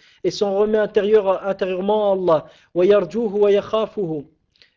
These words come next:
et s'en remet à, intérieurement à Allah seul, et, et, et, et a espoir en lui seul,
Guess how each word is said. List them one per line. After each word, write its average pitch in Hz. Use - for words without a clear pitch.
et 170
s'en 180
remet 202
à, 180
intérieurement 185
à 180
Allah 185
seul, 160
et, 175
et, 185
et, 190
et 165
a 170
espoir 202
en 202
lui 208
seul, 175